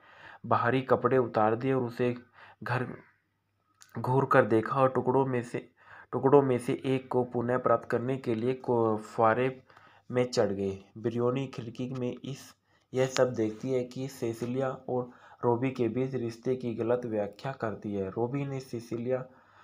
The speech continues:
को घटना के लिए माफ़ी मांगने के लिए एक नोट लिखा। नोट में एक मसौदे में वह बहुत स्पष्ट भाषा में सेसिलिया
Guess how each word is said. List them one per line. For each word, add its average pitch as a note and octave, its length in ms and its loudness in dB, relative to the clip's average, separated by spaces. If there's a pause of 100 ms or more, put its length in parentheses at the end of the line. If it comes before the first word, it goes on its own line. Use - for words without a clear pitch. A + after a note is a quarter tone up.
(220)
को C#3 100 0
घटना B2+ 400 0
के B2 180 -2
लिए B2 180 0
माफ़ी A#2+ 380 -2
मांगने A#2+ 420 -4
के A#2+ 200 -8
लिए A2+ 200 -6
एक B2 280 -6
नोट G#2+ 300 -6
लिखा। G2 420 -8
नोट B2+ 320 -2
में B2+ 240 -6
एक B2+ 220 -6
मसौदे A#2+ 520 -4
में B2+ 160 -4
वह A#2 120 0
बहुत A#2+ 300 -6
स्पष्ट C3+ 400 -6
भाषा A2+ 360 -4
में B2+ 240 -6 (800)
सेसिलिया B2 880 0